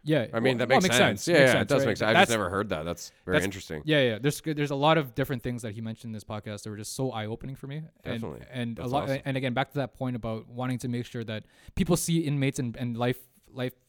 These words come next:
Speaker 1: like, people who are, like, lifers out in the world in a different light. That's what I wanted. 'Cause I'm like, "These guys are people. These guys deserve a second chance. And they d-, they don't deserve our, like, condescending look at them." Uh, to think that they're, they're actually gonna be, like, either unqualified at a job or, like, gonna recommit or, like, not be a good worker or,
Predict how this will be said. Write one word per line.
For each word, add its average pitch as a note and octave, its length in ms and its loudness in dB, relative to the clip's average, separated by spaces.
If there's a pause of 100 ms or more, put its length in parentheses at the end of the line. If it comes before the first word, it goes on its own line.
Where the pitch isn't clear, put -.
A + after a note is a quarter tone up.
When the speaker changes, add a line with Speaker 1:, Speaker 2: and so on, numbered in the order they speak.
Speaker 1:
like, A#2+ 220 -14 (100)
people C#3 220 -6
who C3 80 -6
are, - 20 -8
like, A#2 140 -4
lifers A#2+ 520 -2
out A#2+ 260 -4
in B2+ 100 -6
the A#2 80 -4
world A2+ 340 -4
in B2 80 -2
a A#2+ 60 0
different A2+ 280 -2
light. A2 220 -2
That's C3+ 160 -2
what F3 80 8
I E3+ 60 8
wanted. D3+ 280 4 (460)
'Cause - 80 -4
I'm D3 80 4
like, C#3+ 140 2
"These D#3+ 100 0
guys G3 140 6
are E3+ 60 6
people. F3 520 0
These C3+ 140 -6
guys D3+ 180 2
deserve B2+ 320 0
a C#3 60 -2
second C#3 300 -4
chance. C#3 340 -2
And B2+ 80 -4
they B2 100 2
d-, C#3+ 80 0
they C#3+ 120 6
don't E3+ 140 4
deserve C3+ 280 0
our, A#2+ 240 2
like, A2 160 -4
condescending A#2+ 800 -4 (100)
look B2 180 -6
at D3 140 -6
them." D#3 300 -4 (720)
Uh, A#2 120 -12
to - 100 -2
think C#3+ 220 2
that A#2+ 180 2
they're, A#2 240 4
they're A#2 160 2
actually A2+ 440 -2
gonna A2 220 -6
be, G#2+ 140 -4
like, G#2 160 -6
either A2 240 -2
unqualified A#2 560 -2
at G#2 80 -4
a G2+ 60 -10
job G#2 240 -2
or, G2+ 80 -2
like, G2+ 160 -6
gonna A#2 180 -2
recommit A2 400 -2
or, G#2 140 -2
like, G2+ 100 -6
not A2 220 -6
be A2+ 80 -4
a G#2 40 -6
good G2+ 140 -8
worker G#2+ 360 -6
or, G#2+ 60 -6